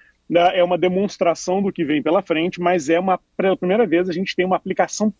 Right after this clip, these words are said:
prática pra que qualquer um de nós, eu, vocês aí, quem tá nos ouvindo,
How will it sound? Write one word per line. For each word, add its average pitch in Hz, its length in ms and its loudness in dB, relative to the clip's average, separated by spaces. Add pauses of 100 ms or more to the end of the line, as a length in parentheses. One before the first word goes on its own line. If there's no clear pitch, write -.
prática 190 640 2 (320)
pra 185 120 4
que 185 140 -6
qualquer 202 300 2
um 339 80 2
de 320 100 2
nós, 190 340 2
eu, 175 240 4
vocês 135 440 -2
aí, 151 200 0
quem 156 160 -2
tá 185 140 0
nos 185 140 -2
ouvindo, 175 340 2